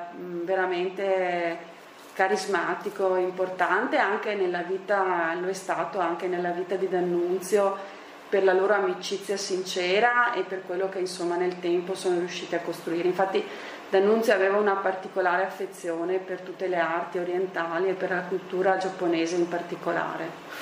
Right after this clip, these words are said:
<laughs> Allora, eh, semplicemente si ritrovano una sera a San Pelagio perché a quell'epoca,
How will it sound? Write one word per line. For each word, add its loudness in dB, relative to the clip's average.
<laughs> -6
Allora, 4
eh, -2
semplicemente 0
si 0
ritrovano 4
una 2
sera 2
a 0
San -2
Pelagio 0
perché -4
a 0
quell'epoca, 0